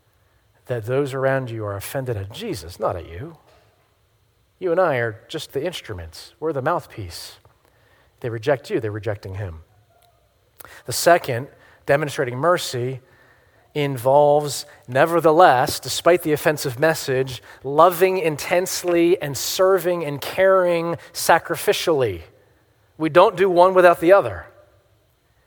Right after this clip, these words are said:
Neither one on its own is the fullness of the proclaiming of the good news. It wasn't for Jesus. It's not for us today as the church. And so we are called to, as the church, to bring foretastes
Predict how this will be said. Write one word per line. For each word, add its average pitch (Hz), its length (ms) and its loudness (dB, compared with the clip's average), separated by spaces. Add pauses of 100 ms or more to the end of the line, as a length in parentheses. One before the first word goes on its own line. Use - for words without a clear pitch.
(320)
Neither 185 300 6
one 180 300 8
on 160 160 6
its 156 160 0
own 160 500 6 (240)
is 160 200 -2
the 151 100 2
fullness 185 640 4
of 151 420 4 (140)
the 156 100 -2
proclaiming 202 600 2
of 156 160 2
the 151 80 -4
good 151 200 -4
news. 156 420 2
It 127 100 -10
wasn't 151 260 0
for 151 140 -4
Jesus. 180 400 -2
It's 165 160 -6
not 143 160 0
for - 160 -4
us 143 160 -2
today 175 320 2
as 135 120 0
the - 80 -18
church. - 520 -6 (1040)
And 165 100 2
so 185 360 4
we 185 240 -2
are 190 100 4
called 262 420 2
to, 180 140 0
as 143 140 0
the 131 80 -8
church, 135 340 -8
to 151 100 -6
bring 151 280 -4
foretastes - 1120 -2